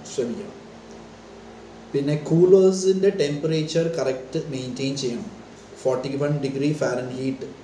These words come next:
height maintain ചെയ്യണം. പിന്നെ ലെഫ്റ്റ് ഓവർ സാധനങ്ങൾ ഉണ്ടെങ്കിൽ കറക്റ്റ് അതിനെ store ചെയ്യണം.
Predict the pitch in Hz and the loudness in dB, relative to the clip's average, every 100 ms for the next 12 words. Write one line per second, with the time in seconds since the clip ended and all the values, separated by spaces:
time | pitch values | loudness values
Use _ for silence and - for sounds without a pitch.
0 | - - 123 120 127 - 127 123 131 135 | -20 -10 -8 -8 -10 -10 -8 -4 -2 -2
1 | 117 101 - - - - - - - - | -4 -8 -12 -18 -20 -20 -20 -20 -20 -20
2 | - - - - - - 135 139 135 139 | -20 -20 -20 -20 -20 -6 -2 2 4 4
3 | - 165 170 165 180 170 151 147 151 156 | 6 8 8 8 6 4 2 2 4 4
4 | 147 135 147 202 135 131 - 160 139 135 | 4 0 0 0 0 0 0 2 2 2
5 | 180 - - 135 143 139 127 120 127 - | -2 -2 2 4 4 2 -4 -4 -6 -8
6 | - | -12